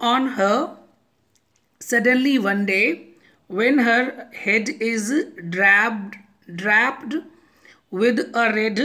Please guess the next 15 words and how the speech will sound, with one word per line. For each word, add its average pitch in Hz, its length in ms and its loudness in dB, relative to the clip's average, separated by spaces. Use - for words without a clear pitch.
veil 196 380 0
and 233 200 2
her 233 200 2
hands 240 680 2
dyed 202 440 0
red 202 260 -2
with 208 340 -2
henna 220 440 -2
and 247 240 0
red 233 320 2
bangles 226 540 -2
rolled 220 440 -2
onto 208 460 -2
her 214 320 -4
wrist. 208 540 -2